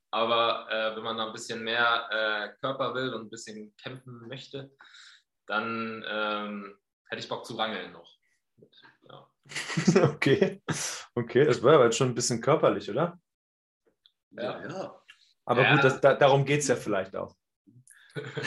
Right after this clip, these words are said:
Speaker 1: Also ich glaub, der Körper ist bei dem Festival auch mit dabei.
Speaker 2: <laughs>
Speaker 3: Ja, also wie gesagt, es ist, ähm,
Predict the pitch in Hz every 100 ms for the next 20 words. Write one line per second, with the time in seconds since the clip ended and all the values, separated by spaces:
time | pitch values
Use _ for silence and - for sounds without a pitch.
0 | - 165 127 - 131 139 139 123 135 143
1 | 135 123 - 117 113 117 113 - - 107
2 | 160 - 107 107 101 - - - 147 -
3 | _ _ - - 160 147 170 156 160 147
4 | - 113 - _ _ _ - - - -
5 | - - _ 95 - _ - - _ -
6 | 95 95 - - 123 139 127 123 123 -
7 | 113 127 - - 107 110 107 107